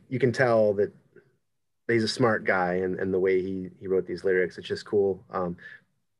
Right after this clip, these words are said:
you know, I had to put Plenum because it was my first experience with them. They ended up doing three full lengths and a,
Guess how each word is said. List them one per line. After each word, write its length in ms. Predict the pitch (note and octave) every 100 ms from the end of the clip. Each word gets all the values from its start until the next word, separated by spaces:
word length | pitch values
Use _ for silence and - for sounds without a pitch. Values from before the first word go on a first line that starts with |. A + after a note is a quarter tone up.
| _ _ _ _ _ _
you 80 | C3
know, 40 |
I 60 | A#2
had 140 | B2+ C3+
to 60 |
put 200 | - B2+
Plenum 400 | - B2 A2+ G2+
because 300 | F#2+ - F#2+
it 80 | G2+
was 120 | F#2+
my 120 | F#2+
first 360 | F#2 - F#2+ -
experience 640 | - - F#2+ F#2 F2 -
with 280 | F#2+ F#2+ -
them. 340 | F#2 F2 F2 - _ _ _ _
They 140 | - G2+
ended 180 | A#2+ A#2
up 180 | - G#2
doing 520 | A2 G#2 G2 F#2+ F2+ _ _ _ _ _ _ _ _ _ _ _ _
three 440 | - - B2 C3+ C3+
full 400 | - - A#2+ A#2
lengths 380 | A2 G#2 G2+ -
and 180 | -
a, 100 | F#2+